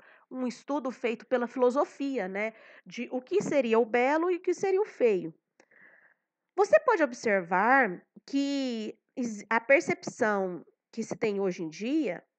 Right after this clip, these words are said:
na maioria das sociedades, de que uma pessoa com barriga saliente, por exemplo, não é a mesma que tinha os egípcios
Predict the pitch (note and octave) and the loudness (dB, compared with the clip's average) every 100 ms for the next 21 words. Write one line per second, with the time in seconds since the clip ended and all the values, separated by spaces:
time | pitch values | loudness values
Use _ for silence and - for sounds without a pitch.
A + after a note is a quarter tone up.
0 | - G#3 G#3 G3+ G3 F3 F3+ - E3 E3+ | -10 -6 -4 -2 -4 -4 -6 -6 -4 0
1 | A3+ C#4 A3 - - - - _ _ _ | 0 2 0 -6 -20 -20 -20 _ _ _
2 | _ _ _ _ - F3 G3 - B3 A3+ | _ _ _ _ -20 -12 -12 -6 -4 -4
3 | - A3 G#3+ - G3 - - G3+ F#3+ F#3+ | -4 -4 -4 -2 -2 -2 -4 -2 0 -2
4 | - G3 F#3+ F#3+ F#3 F3+ F3 F3 F3 G3+ | -2 -4 -2 -4 -8 -4 -4 -4 -6 -12
5 | - G3 F3 G3 C#4+ - - F3+ E3+ A#3+ | -6 -4 -2 -2 -4 -6 -6 -6 0 0
6 | C#4+ D4 G#3 A#3 B3+ D4+ G#4 F#4+ B3 B3 | 0 -4 -10 -6 -2 0 0 0 0 0
7 | D4 F4 F4 G4+ G4+ E4+ D#4+ D#4 F4+ E4+ | -2 -6 -2 -2 -2 -6 -6 -2 -2 -2
8 | B3 B3+ - - F#4+ - | -4 -8 -8 -4 -4 -4